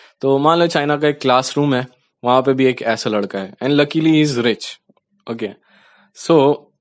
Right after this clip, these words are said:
उनका एक ग्रुप है WhatsApp पे, no, sorry, <laughs> WeChat पे, और उस पे वो लड़का एक ऐसा इमोजी भेजता है जो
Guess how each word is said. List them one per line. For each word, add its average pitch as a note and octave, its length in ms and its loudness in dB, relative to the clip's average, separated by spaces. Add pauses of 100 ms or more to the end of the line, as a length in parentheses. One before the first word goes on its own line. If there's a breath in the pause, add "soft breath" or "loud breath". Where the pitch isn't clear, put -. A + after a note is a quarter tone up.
उनका D3+ 260 2
एक E3 160 -2
ग्रुप C#3+ 260 2
है C3+ 120 4
WhatsApp B2 520 2
पे, B2 180 0 (300)
no, C3 220 -2
sorry, B2 320 -2 (280 soft breath)
<laughs> - 280 -10
WeChat C#3+ 460 2
पे, B2 320 -2 (360)
और C3 360 0
उस C3 200 -2
पे D3+ 400 2 (520)
वो C#3+ 120 4
लड़का D3+ 300 2
एक C#3 180 -2
ऐसा A#2+ 320 -2
इमोजी C3+ 340 0
भेजता A#2 380 -4
है B2 160 2
जो C3 280 -4